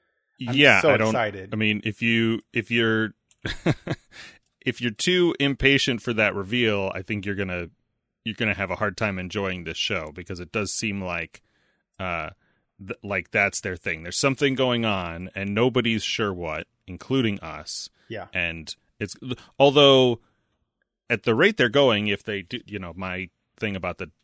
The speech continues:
Speaker 2: T V of different decades was a joke, but if they continue that pattern, they're gonna be up to m-, present day by, like, episode six or seven,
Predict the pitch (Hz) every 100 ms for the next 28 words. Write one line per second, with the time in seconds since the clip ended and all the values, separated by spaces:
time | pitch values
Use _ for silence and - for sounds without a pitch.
0 | _ - 104 92 85 90 90 82 87 -
1 | 76 - 80 76 107 85 - - 104 -
2 | - - - _ - 131 - 120 123 117
3 | - 120 113 208 214 120 107 - - 160
4 | 113 90 80 90 - _ _ 104 127 113
5 | 120 98 190 156 120 113 - 120 107 98
6 | 92 _ _ _ 104 104 - - 123 104
7 | 92 135 123 98 92 - _ _ _ _
8 | _ _ - 101 110 107 104 101 104 -
9 | - 95 - 104 87 - - 87 78 -
10 | -